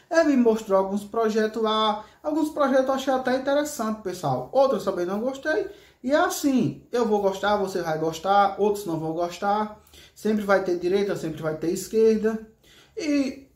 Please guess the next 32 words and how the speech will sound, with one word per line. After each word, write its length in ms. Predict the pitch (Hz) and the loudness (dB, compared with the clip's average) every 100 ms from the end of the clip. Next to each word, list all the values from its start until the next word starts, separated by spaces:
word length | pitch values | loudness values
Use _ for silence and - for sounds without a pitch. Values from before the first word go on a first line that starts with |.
| _ _ | _ _
um 60 | 277 | -2
exemplo, 500 | 262 226 165 139 143 226 | 0 2 2 2 -2 -6
um 60 | |
projeto 440 | 247 277 226 226 226 | -4 -2 0 -2 -2
que 120 | 220 | -6
Ciro 280 | - 214 202 | -4 -2 -2
falou, 720 | 214 208 247 302 - - _ _ _ _ _ _ _ _ - | -2 0 2 2 -2 -10 _ _ _ _ _ _ _ _ -8
que 160 | 214 | -6
quer 240 | 214 226 226 | 0 4 4
aprovar 400 | 220 233 220 214 | 4 2 2 0
no 100 | 220 | 0
Brasil, 600 | 220 214 247 311 302 - - _ _ _ | 0 0 0 0 -2 -4 -14 _ _ _
que 180 | 208 208 | 2 6
é 580 | 214 208 180 143 - - | 6 6 4 0 -6 -6
os 220 | 214 202 | -4 0
milionários 680 | 220 240 240 226 214 190 185 | 0 2 0 0 0 0 -4
que 120 | - | -8
tiver 260 | 202 202 | -4 -2
acima 360 | 190 - 196 190 | -2 -2 -4 -4
de 120 | 180 | -4
vinte 300 | 170 202 208 | -2 -4 -2
milhões 600 | 208 202 190 185 139 - | 0 2 0 0 -2 -4
de 120 | 143 165 | -6 -4
reais 400 | 165 156 147 147 | -2 0 0 0
em 80 | |
suas 280 | 139 165 156 | 0 -2 -6
contas, 560 | - 185 165 147 127 123 - - - - | -4 -2 0 0 -2 -6 -8 -14 -18 2
ou 200 | 190 185 | 4 4
um 80 | 170 | 2
patrimônio 640 | 175 175 185 170 151 147 | -2 0 -2 0 0 0
acima 340 | 143 226 240 240 | -2 -4 -4 -4
disso, 460 | 254 294 294 302 | -2 -2 -4 -6